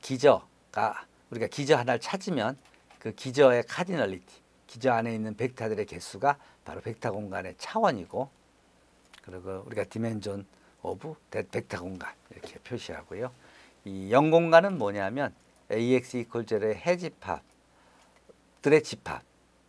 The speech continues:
에이엑스 이퀄 제로의 해집합들의 집합을 바로, 어, 그게 해집합이 바로 해-, 벡-, 부분 공간을 이루기 때문에 우리가 해공간을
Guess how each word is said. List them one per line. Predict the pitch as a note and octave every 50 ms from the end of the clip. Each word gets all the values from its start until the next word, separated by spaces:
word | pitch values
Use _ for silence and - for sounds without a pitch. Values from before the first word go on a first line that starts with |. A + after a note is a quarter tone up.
| _ _ _ _ _ _ _ _ _ _
에이엑스 | - G#2+ A2+ A2 G2+ - -
이퀄 | - - G#2+ G#2
제로의 | - - A#2+ A#2 A#2+ A#2+ A#2+ A#2
해집합들의 | A2 D3+ D3 C3+ - - _ - F2 - - F#2+ F2+ -
집합을 | - G2 - _ - D2 D#2+ F2+ A#2 C#3+ C#3
바로, | - - C2+ F#2+ C3+ D3 D3 _ - - - - - - _ _ _
어, | - E2 E2 F2 F2 F2+ -
그게 | - G2+ G#2 G2 -
해집합이 | F#2+ D3 F3+ E3+ - - - F#2+ F#2 G2 F#2
바로 | - F#2+ F2+ G#2 A2+ - _ _ _ _ _ -
해-, | - - - - -
벡-, | A#2 G#2+ - _ _
부분 | - C#3+ C3+ D3+ D3+ C3+
공간을 | A#2+ A#2 A2+ G#2+ G2+ G2+ F#2+
이루기 | G2 G#2 A2 G#2 - -
때문에 | _ _ - F2+ F2 F2 F#2+ A2+ B2+ C3+ - _ _ _ _ _ _ _
우리가 | - - - - -
해공간을 | - - - F3 F#3 E3+ D#3 A2+ F#2 E2 D2+ B1+